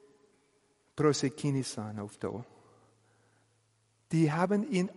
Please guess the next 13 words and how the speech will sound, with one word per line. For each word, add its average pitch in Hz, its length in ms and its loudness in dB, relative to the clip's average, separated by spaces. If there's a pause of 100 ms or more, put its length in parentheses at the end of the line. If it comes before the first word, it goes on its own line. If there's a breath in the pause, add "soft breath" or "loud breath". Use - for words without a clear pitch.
angebetet. 165 1200 2 (680 soft breath)
Und 165 180 0
Freunde, 202 560 2 (1120 soft breath)
im, 160 300 0
in, 165 200 2
in, 160 300 -4
in, 147 400 0
äh, 135 220 2 (200)
christlichen 208 540 2
Kanon, 165 560 0 (420 loud breath)
das - 220 6
erste 190 480 4
Buch 151 320 2